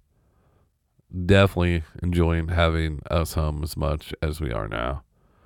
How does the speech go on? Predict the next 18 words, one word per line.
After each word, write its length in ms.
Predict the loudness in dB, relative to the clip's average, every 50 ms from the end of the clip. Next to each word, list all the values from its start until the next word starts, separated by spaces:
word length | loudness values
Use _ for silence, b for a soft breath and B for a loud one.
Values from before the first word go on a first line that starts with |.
| _ _ _ _ _ _ _
So 440 | -10 -6 -4 -2 -2 -2 -4 -6 -8 -10 -12
it's, 200 | -10 -10 -10 -12 -14 -14 -8
it's 280 | -4 -2 -2 -2 -4 -6
the, 100 | -2 0
the 140 | 0 2 2
dogs 360 | 4 4 6 6 6 4 2
don't 260 | -2 -2 0 2 2 2
know 100 | 0 -2
what 80 | -2
to 60 | -4
do 60 | -4 -4
themselves. 380 | -4 -4 -2 0 0 0 0
The 40 | 0
boys 320 | 0 2 2 4 2 2
are 100 | 0 0
home. 340 | 2 2 2 2 2 0 -2
Mom's 340 | -2 -2 0 0 0 0 0
home. 460 | 0 0 2 0 0 -2 -4 -6 -8